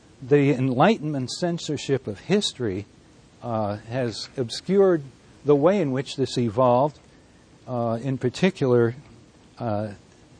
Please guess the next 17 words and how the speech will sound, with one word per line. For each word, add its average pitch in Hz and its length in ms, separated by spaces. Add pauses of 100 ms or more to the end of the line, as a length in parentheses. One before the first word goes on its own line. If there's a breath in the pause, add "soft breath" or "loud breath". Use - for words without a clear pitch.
(460)
Newton's 147 640
work 147 400
on 127 200
alchemy, 113 720 (220)
he 131 160
spent 165 340
much 165 260
more 143 180
time 135 360
working 127 380
on 113 140
alchemy 123 480
than 117 180
he 120 100
did 127 160
on 123 200
physics. - 640